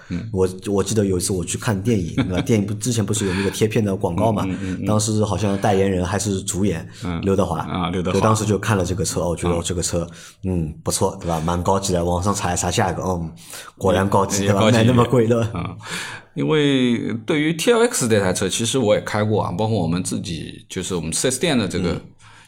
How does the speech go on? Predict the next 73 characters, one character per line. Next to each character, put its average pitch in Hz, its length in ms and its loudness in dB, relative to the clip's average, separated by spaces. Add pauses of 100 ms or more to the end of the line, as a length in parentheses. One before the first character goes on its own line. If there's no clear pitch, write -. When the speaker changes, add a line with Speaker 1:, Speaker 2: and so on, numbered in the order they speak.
Speaker 1:
几 - 140 -4
个， 85 240 -2 (400)
他 - 100 -4
自 147 160 -4
己 92 140 -4
的 76 160 -4
人 80 340 -4 (220)
基 - 100 -6
本 - 80 -2
上 82 80 -2
也 87 120 -2
买 80 180 -6
的 - 80 -10
这 - 140 -12
个 - 60 -14
车。 - 180 -10 (200)
就 104 140 -6
这 101 140 -4
个 143 60 0
车， 123 220 0 (200)
它 135 200 -4 (120)
有 82 120 -4
它 110 120 -4
非 180 180 0
常 123 180 2
明 90 140 0
显 90 140 -4
的 85 80 -8
特 104 180 -2
点， - 260 -8 (400)
但 151 140 -2
是 131 140 0
也 151 80 4
很 117 160 0
多 104 100 2
人 104 100 2
说 107 160 0
这 110 200 -2
就 110 120 0
是 104 220 -2
一 98 80 -4
个 98 260 0 (440)
升 147 240 2
级 113 120 2
版 85 220 -2
的 82 260 -2 (100)
Speaker 2:
嗯。 87 120 -6 (540)
Speaker 1:
一 98 100 -4
个 95 140 0
雅 87 100 -2
阁， 90 340 0 (500)
啊， 87 120 -4
精 127 220 2
装 131 200 4
版 87 160 -2
的 87 80 -2
或 101 120 -2
者 - 20 -2
怎 82 100 -6
么 82 60 -6
样， 80 80 -4
但 135 100 0
其 120 160 -2
实 143 120 0
还 101 120 -2
是 107 120 -4
真 123 100 -2
的 117 80 0
不 104 160 -6
一 82 80 -8
样。 82 180 -8
因 147 120 0
为 156 120 2